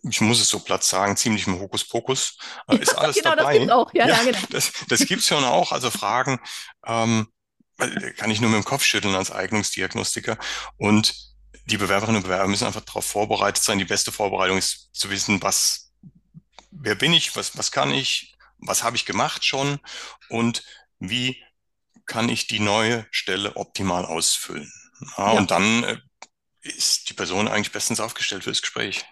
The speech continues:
Speaker 2: Ja,
Speaker 1: Ja.
Speaker 2: genau. Und was will ich auch? Was, was lasse ich mir auch bieten?
Speaker 1: Ja.
Speaker 2: Und, äh, worauf gehe ich ein? Also, und das ist ja natürlich mit wesentlich mehr Lebenserfahrung, kann man damit auch wesentlich besser umgehen.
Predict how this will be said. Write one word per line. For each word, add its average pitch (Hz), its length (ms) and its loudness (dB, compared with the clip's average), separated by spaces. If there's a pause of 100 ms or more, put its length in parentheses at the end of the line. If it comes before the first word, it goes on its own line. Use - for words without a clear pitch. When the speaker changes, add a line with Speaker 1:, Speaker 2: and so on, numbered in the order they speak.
(260)
Speaker 2:
Ja, 165 120 -2
Speaker 1:
Ja. - 0 -
Speaker 2:
genau. 170 320 2
Und 165 160 0
was 160 200 0
will 190 120 4
ich 139 160 -4
auch? 123 180 -6
Was, 151 200 -4
was 156 140 -6
lasse 170 180 0
ich - 100 -8
mir 160 160 2
auch - 80 -6
bieten? 196 520 -2 (400)
Speaker 1:
Ja. 165 160 4
Speaker 2:
Und, 160 140 0
äh, 143 160 0
worauf 156 420 0
gehe 156 140 0
ich - 160 -4
ein? 139 360 -6 (120)
Also, 143 340 -2
und 151 220 -2
das - 120 -4
ist - 200 -4
ja 185 100 0
natürlich 165 380 -2
mit 147 200 -6
wesentlich 160 460 -2
mehr 156 220 0
Lebenserfahrung, 156 800 -4 (280)
kann 175 140 -6
man 156 120 0
damit 160 320 0
auch 156 120 -2
wesentlich 170 460 0
besser 147 320 -2
umgehen. 147 460 -4